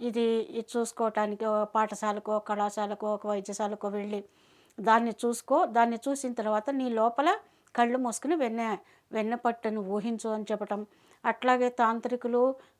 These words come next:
ఆ, లేకపోతే గనక యోగా చేసేటువంటి వాళ్ళు,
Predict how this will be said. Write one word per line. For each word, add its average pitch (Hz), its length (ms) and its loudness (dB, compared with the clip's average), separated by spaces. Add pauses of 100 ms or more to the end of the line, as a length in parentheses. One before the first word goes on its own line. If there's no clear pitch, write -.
ఆ, 220 400 2 (120)
లేకపోతే 220 540 -2
గనక 214 340 -4
యోగా 220 600 2 (420)
చేసేటువంటి 214 600 -4
వాళ్ళు, 208 440 -4